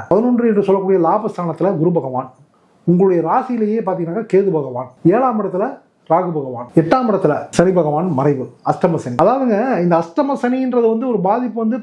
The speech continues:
பொதுவா வந்து இருக்கும். அது எப்படி அப்படின்னாக்கா, அட்டமத்து சனியை வட்டிக்கு வாங்கினார் போல அகமுடையானுக்கு ஆட்டங்காட்ட நினைச்சு அலஞ்சான் கேசுகிட்ட அடிமையாகி தொலைய இருந்தாலே யாரு? ஒரு சிம்ம ராசி சகோதரி. அந்த அம்மாவுடைய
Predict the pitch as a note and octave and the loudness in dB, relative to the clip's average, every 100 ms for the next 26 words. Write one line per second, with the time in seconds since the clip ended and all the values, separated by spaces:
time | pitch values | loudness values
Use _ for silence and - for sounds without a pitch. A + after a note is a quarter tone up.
0 | G#3 G#3+ B3 A3 G#3+ G3 A#3+ A#3+ C#3+ - | -2 0 0 0 -2 -2 -2 -2 -4 -6
1 | _ _ _ _ _ E3+ F#3+ C4 A#3 F3+ | _ _ _ _ _ 2 2 0 -2 -2
2 | G3 D#3+ E3+ B2+ C#3+ - - - - B3+ | -4 -4 -4 -6 -8 -6 -6 -2 0 0
3 | B3+ B3 G#3+ G#3 A3+ A3+ F#3 F3+ - G#3+ | 0 0 0 0 0 0 0 0 -2 -2
4 | G3 G3 G3+ F#3+ F3 F3 E3+ C#3 B2+ G#3 | -2 0 0 0 0 0 0 -2 -4 -6
5 | - F3 C#4 C#4+ C#4 C4+ B3+ B3 B3 A#3+ | -2 0 2 2 0 0 0 -2 0 0
6 | A#3 B3 B3+ A#3 A3+ A3 G#3+ G#3 - B3+ | 0 0 -2 -2 -2 0 0 -2 -2 -4
7 | C#4 - - G3 C4+ C4+ C#4 B3 A3+ A3+ | -4 -4 0 2 2 0 2 0 2 2
8 | A#3 G#3+ G3 C#4+ A3 G#3 A#3+ B3 A3+ G3 | 0 -2 -2 -2 0 0 0 0 0 -2
9 | G#3 F#3 F#3+ G3+ G3 E3 F#3 F#3 E3+ D#3 | -2 0 2 2 2 0 0 0 0 0
10 | E3+ D#3+ A#2+ A2+ D3 E3 D#3 E3+ F#3 D3 | 0 0 -2 0 2 2 2 0 0 0
11 | - F3+ G3 E3+ F3+ D#3+ C#3 D3+ B2 A#2 | 2 2 4 0 -2 -4 -2 0 -2 -8
12 | - _ - - D3 D#3 F3+ F#3+ E3+ D#3+ | -16 _ -14 -2 2 2 2 2 0 0